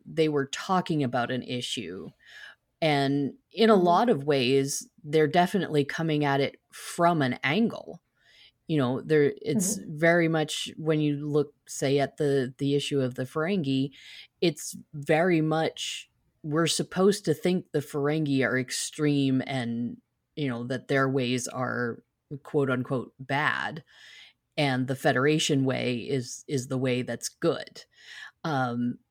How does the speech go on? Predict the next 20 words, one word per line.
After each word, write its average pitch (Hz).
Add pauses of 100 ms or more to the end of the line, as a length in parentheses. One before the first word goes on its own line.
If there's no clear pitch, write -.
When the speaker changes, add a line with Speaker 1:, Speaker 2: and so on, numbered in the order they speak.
(160)
Speaker 1:
so 185
Speaker 2:
Mm-hmm. -
Speaker 1:
it 175
does 220
have 220
an 147
angle, 120 (260)
but 160
it's -
not 160 (140)
an 170
Speaker 2:
Right. 160
Speaker 1:
angle 143
saying, 135
"Oh 175
yeah, 143 (540)
I'm 175
talking 160
about 131
you 135